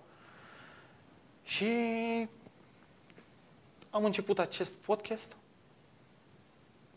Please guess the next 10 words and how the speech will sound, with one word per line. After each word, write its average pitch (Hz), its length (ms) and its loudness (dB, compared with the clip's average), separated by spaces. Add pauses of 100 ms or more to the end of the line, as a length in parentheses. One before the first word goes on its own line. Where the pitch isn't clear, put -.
să - 180 0
creăm 175 260 2
această 160 360 0
comunitate, 156 760 0 (300)
să - 160 -2
ne 160 120 4
ajutăm, 147 500 0
uh, 131 560 -4
între 135 320 0
noi, 185 340 2